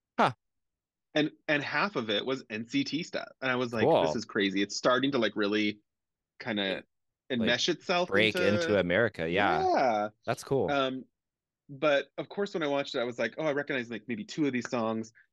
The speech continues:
Speaker 2: Now I have, like, four more favorite songs. And of course, now I have, like, three favorite members. <laughs>
Speaker 1: Yeah.
Speaker 2: But whatever. It was really fun to watch. It was a cool concert.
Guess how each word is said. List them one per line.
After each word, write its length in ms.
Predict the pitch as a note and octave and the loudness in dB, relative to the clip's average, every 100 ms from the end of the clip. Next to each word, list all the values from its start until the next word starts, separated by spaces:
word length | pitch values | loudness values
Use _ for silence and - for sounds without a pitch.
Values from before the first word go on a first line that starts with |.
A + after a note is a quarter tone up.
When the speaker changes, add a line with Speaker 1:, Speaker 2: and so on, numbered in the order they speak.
| _ - | _ -6
Speaker 2:
Now 260 | B2+ B2+ C3+ | 0 2 2
I 60 | |
have, 180 | B2+ B2+ | 2 2
like, 160 | A2 - - | 0 -2 -6
four 160 | A2+ A2+ | -2 -2
more 140 | A2 | -2
favorite 380 | - D3+ D3 A#2+ | -2 -2 -4 -4
songs. 560 | C3+ B2+ A#2+ A#2+ A#2+ - - - | -6 -6 -6 -6 -6 -8 -20 -4
And 100 | A2+ | -2
of 80 | G#2+ | 0
course, 180 | - A2+ | -2 0
now 120 | A#2 | 0
I 40 | G#2+ | 0
have, 140 | G#2+ G2+ | -2 -4
like, 160 | - - | -8 -4
three 140 | G2+ | -2
favorite 280 | A2 G2 - | 2 0 0
members. 540 | D#3 C#3+ C#3 C3+ C3+ - | -2 -2 -4 -4 -8 -10
<laughs> 360 | - - - | -8 -2 0
Speaker 1:
Yeah. 180 | D#3+ C#3 | 4 4
Speaker 2:
But 120 | D3+ | 6
whatever. 500 | F3+ B2 G#2 A2 D3 _ _ - | 4 2 0 0 -2 _ _ -14
It 280 | A3+ G#3 F3 | -10 -2 2
was 180 | A3 G3 | 4 2
really 200 | E3+ E3+ | 2 2
fun 200 | D3 B2+ | 0 -2
to 80 | B2 | -2
watch. 260 | G2+ F#2 A#2+ | -4 -4 -6
It 60 | |
was 120 | B2 | -6
a 60 | A#2+ | -10
cool 240 | - A#2 | -4 -4
concert. 500 | - G2+ F#2+ E2 E2 | -2 -4 -4 -8 -8